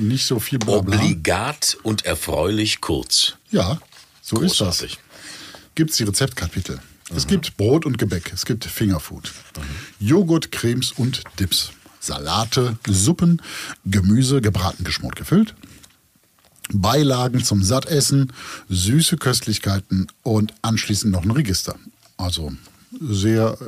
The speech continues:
Speaker 1: auf Rezepte reduziert, das Buch.
Speaker 2: Mhm.
Speaker 1: Ist ja erstmal, finde ich das gut.
Speaker 2: Es scheint voll zu sein mit Rezepten.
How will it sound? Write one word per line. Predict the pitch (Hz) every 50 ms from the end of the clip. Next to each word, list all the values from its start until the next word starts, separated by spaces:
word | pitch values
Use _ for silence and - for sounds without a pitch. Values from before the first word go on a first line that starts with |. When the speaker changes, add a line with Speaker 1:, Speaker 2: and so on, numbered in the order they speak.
| - _
Speaker 1:
auf | - 110 107 - -
Rezepte | - 101 - - 110 113 - 107
reduziert, | 92 95 98 90 - - 123 -
das | 87 82 -
Buch. | - 87 73 64 - - - -
Speaker 2:
Mhm. | - 87 76 73
Speaker 1:
Ist | 78 - -
ja | - 98
erstmal, | - - 85 80 - - 95 98 98 101 98 -
finde | - - - 82 76
ich | 73 -
das | - 67 - - - - _ _ _ _
gut. | - 120 120 113 - - -
Speaker 2:
Es | 82 82 -
scheint | - - 78 82 85 -
voll | - - 101 110
zu | 107 - - 69
sein | 60 60 58 58 60
mit | 58 - -
Rezepten. | 58 - - - - - - -